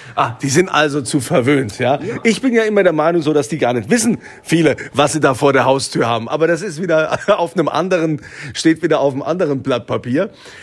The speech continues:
Speaker 1: Äh, jetzt habe ich gesehen, du hast hier auch tatsächlich einen deutschen Wein stehen und das ist, äh,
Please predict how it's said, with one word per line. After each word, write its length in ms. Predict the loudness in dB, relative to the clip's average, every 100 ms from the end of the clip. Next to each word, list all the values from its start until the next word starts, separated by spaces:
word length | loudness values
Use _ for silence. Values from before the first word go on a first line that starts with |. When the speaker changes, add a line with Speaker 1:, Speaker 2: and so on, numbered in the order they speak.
| -20 -12 -4
Speaker 1:
Äh, 320 | 0 0 -2 -8 -14 -14 -16 -14 -12 -12 -8
jetzt 200 | -4 0
habe 100 | 0
ich 120 | 2
gesehen, 340 | 0 2 0 0
du 160 | 0
hast 260 | 0 -2 -4
hier 220 | 0 2
auch 140 | 2 0
tatsächlich 760 | -2 -2 0 -2 0 -2 0
einen 160 | 0 2
deutschen 420 | 0 0 -2 0
Wein 240 | 0 0
stehen 460 | -4 -4 -2 -2 -2
und 240 | -2 0
das 160 | 0 0
ist, 180 | -6 -4
äh, 460 | 0 0 0 -2